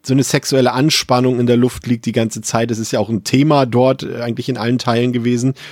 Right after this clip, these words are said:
Und dieses, das ist so ein bisschen verloren gegangen, finde ich. Und dadurch irgendwie auch so ein,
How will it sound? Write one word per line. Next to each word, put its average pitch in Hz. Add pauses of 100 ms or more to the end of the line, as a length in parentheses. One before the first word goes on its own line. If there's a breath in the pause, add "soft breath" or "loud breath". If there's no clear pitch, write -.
(200 loud breath)
Und 117
dieses, 127
das 123
ist 165
so 185
ein 170
bisschen 175
verloren 107
gegangen, 90
finde 135
ich. 170
Und 131
dadurch 120
irgendwie 147
auch 131
so 147
ein, 139